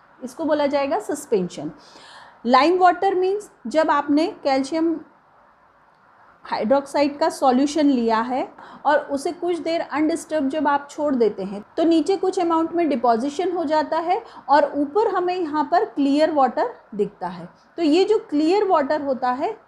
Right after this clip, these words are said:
this is known as milk of lime, clear decayed solution of calcium hydroxide। और स्लैक्ड lime भी calcium hydroxide ही होता है।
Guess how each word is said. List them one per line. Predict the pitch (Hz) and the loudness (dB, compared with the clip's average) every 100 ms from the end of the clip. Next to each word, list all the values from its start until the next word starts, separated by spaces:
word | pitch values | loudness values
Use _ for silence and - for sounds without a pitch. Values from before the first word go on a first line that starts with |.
| 233 - 208 | -18 -16 -8
this | 240 254 | -6 -4
is | 285 277 | -4 -2
known | 277 339 | 0 2
as | 403 311 | 2 2
milk | 254 262 - | 0 0 0
of | - - - 196 | -2 -2 -12 -4
lime, | 202 175 170 - 247 | -2 -2 -6 -12 -4
clear | 269 349 320 | 0 2 0
decayed | 269 285 381 - | -2 -2 -4 -6
solution | 277 208 214 254 277 330 | -2 0 -2 -2 -2 0
of | 466 - | -2 -2
calcium | 254 254 392 339 | -4 -2 -4 0
hydroxide। | 294 196 165 - 160 156 - _ - - - - - | 0 0 -2 -6 -12 -12 -14 _ -20 -20 -20 -20 0
और | 262 | 0
स्लैक्ड | 269 302 311 320 381 | 0 0 2 2 2
lime | 381 339 349 | 2 2 0
भी | 370 453 | 0 0
calcium | 269 254 320 311 | 0 -2 -4 -4
hydroxide | 262 233 247 - 269 262 247 | -4 -2 -4 -4 -2 -2 2
ही | 427 - | 0 0
होता | 202 170 | -6 -8
है। | 170 | -12